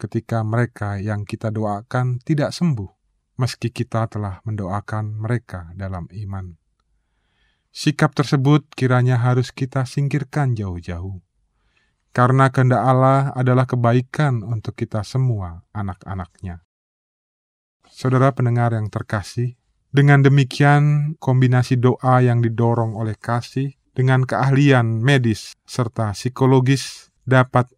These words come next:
menciptakan kondisi-kondisi optimum untuk terjadinya penyembuhan. Sains medis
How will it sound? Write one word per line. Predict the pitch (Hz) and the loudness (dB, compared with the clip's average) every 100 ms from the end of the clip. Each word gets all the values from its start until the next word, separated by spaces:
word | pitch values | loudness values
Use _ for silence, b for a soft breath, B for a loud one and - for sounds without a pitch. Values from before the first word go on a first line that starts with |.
| - | -4
menciptakan | 127 123 127 - 127 - 107 95 92 | -2 0 -2 0 -2 -2 -4 -6 -6
kondisi-kondisi | - 110 104 107 - 110 107 101 - 95 87 107 _ _ _ | -4 -4 -4 -8 -4 -4 -4 -6 -10 -12 -12 -18 _ _ _
optimum | 123 - - 143 143 107 87 78 _ _ | -6 -6 0 2 2 0 -4 -12 _ _
untuk | - 104 101 107 98 _ | -10 -8 -8 -10 -12 _
terjadinya | 113 98 113 110 113 98 85 - - | -10 -4 -2 0 -2 -2 -8 -16 -10
penyembuhan. | 98 90 87 85 80 87 80 _ _ _ _ _ _ _ _ _ _ _ _ _ _ _ | -8 -8 -10 -10 -10 -12 -14 _ _ _ _ _ _ _ _ _ _ _ _ _ _ _
Sains | - - 113 113 110 110 107 | -16 -2 0 2 0 -2 -2
medis | 117 120 127 | 0 2 0